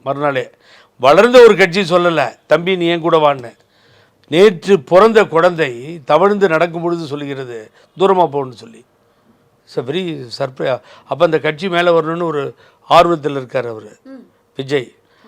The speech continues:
Speaker 1: ஆகவே பத்து பேரோட அவரு சேர்ந்து போவாருன்னு எனக்கு நம்பிக்கை இல்ல. ஆனா இப்படியே வச்சுக்கோமே, இப்ப நம்ம ரெண்டு பேரும் நீ-, நீங்கள் நானும், அஹ், இதுல பேசிட்டு இருக்கோம், அஹ், பேட்டி எடுத்துட்டு இருக்கீங்க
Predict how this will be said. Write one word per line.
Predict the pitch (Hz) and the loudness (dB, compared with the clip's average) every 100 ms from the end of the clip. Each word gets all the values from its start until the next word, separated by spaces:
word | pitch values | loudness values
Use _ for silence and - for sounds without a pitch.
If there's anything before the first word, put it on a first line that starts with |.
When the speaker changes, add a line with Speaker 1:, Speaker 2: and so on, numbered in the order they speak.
| _ - | _ -6
Speaker 1:
ஆகவே | 170 190 | -6 -6
பத்து | 156 160 139 165 | -8 -10 -10 -8
பேரோட | 170 175 175 | -8 -4 -4
அவரு | 156 139 135 131 | -6 -8 -12 -14
சேர்ந்து | 117 151 147 143 131 143 | -10 -10 -8 -12 -12 -8
போவாருன்னு | 139 135 135 135 | -6 -4 -6 -10
எனக்கு | 143 135 123 123 113 _ _ _ _ - | -14 -16 -16 -18 -20 _ _ _ _ -14
நம்பிக்கை | 139 139 131 | -12 -10 -10
இல்ல. | 123 123 - _ _ _ _ | -10 -10 -12 _ _ _ _
ஆனா | 131 147 147 | -4 0 -2
இப்படியே | 120 147 165 | -2 -2 -2
வச்சுக்கோமே, | 135 139 127 117 - _ _ _ _ | -2 -8 -10 -14 -20 _ _ _ _
இப்ப | - | -10
நம்ம | 135 135 | -8 -6
ரெண்டு | 135 | -4
பேரும் | 147 156 | -2 -2
நீ-, | 147 147 | -4 -6
நீங்கள் | 151 151 143 | -6 -6 -6
நானும், | 139 147 156 - _ _ _ | -4 -4 -6 -10 _ _ _
அஹ், | 151 139 143 - 143 - - 139 139 - | 0 2 2 -2 -4 -8 -8 -8 -8 -12
இதுல | 143 135 139 135 123 123 123 - | -14 -8 -4 -4 -4 -8 -14 -8
பேசிட்டு | 151 123 | -8 -8
இருக்கோம், | 135 120 117 139 160 _ _ _ _ _ _ _ _ _ _ | -12 -14 -16 -16 -16 _ _ _ _ _ _ _ _ _ _
அஹ், | - 123 | -10 -10
பேட்டி | 123 151 135 | -4 -6 -4
எடுத்துட்டு | 135 120 117 | -8 -10 -16
இருக்கீங்க | 120 117 117 123 156 | -16 -16 -16 -16 -18